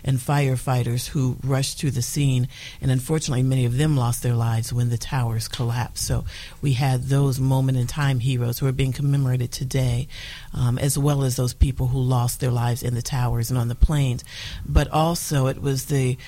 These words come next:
the start or perhaps a continuation of a whole web of international conflict that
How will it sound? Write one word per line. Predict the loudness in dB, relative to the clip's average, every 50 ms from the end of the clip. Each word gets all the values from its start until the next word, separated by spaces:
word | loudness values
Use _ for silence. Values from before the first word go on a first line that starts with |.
| -16 -12 -4
the | -2 -2
start | -2 -2 0 0 2 2 2 2
or | 0
perhaps | 0 0 0 0 0 0 -2
a | -2
continuation | -2 0 0 0 2 0 2 2 4 2 2 2 2 0 0 0 0 0
of | 0 -2
a | -2
whole | -2 -2 0 0 0
web | 0 0 0 2 2 2 2 0 0
of | -2 -4 -4 -2
international | -2 0 0 2 2 2 2 0 0 -2 -2 -4 -4
conflict | -2 -2 -2 0 0 -2 -2 -2 -4 -4 -4 -4 -4
that | -6 -6